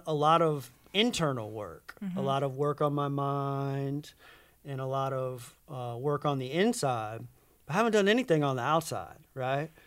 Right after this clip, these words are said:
Speaker 1: And, like, to think about the damage that I had, have done to my body over the years of rolling hard and getting crazy and stuff like that.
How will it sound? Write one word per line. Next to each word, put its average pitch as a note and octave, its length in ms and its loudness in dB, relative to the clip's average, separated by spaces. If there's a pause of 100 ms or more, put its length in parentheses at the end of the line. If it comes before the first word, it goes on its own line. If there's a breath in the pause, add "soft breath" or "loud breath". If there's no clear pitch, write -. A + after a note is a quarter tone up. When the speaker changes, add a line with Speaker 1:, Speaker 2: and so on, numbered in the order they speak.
(340 soft breath)
Speaker 1:
And, D3 220 0
like, C3+ 320 -4 (100)
to D3+ 120 -2
think F3 280 4
about D3 460 4
the C#3 80 -2
damage D3+ 920 2 (160)
that C#3 180 0
I C3 180 0
had, B2+ 280 -6 (360)
have C3+ 240 -4
done D3+ 300 4
to E3+ 80 -2
my C3 160 0
body C#3+ 640 2 (560 soft breath)
over D3+ 320 4
the C3+ 140 -2
years C#3+ 600 -2
of B2 180 -6
rolling C#3 320 0
hard C#3 720 -2
and B2+ 220 -8
getting C#3+ 240 -2
crazy C3+ 600 -4
and C3 100 -8
stuff C#3 280 -4
like B2+ 180 -6
that. D3+ 440 0